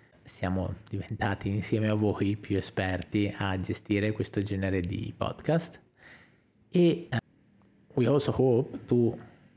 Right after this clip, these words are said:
hire some help and get some tools that might help.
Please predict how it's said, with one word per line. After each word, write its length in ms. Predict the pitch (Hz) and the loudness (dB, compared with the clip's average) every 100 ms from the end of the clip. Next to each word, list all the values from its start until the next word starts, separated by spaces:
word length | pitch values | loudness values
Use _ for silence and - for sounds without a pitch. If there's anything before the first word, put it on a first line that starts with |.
| _ - | _ -4
hire 220 | 117 117 | 0 0
some 240 | - 101 | -2 -4
help 400 | 90 107 107 107 | -2 0 0 -2
and 160 | 101 92 | -4 -2
get 180 | 95 95 | -2 -2
some 220 | 95 98 | -6 -2
tools 300 | - 127 131 | 2 2 2
that 180 | 131 92 - | 0 -4 -4
might 220 | 95 95 | -6 -4
help. 440 | - 101 170 - | -2 0 0 -4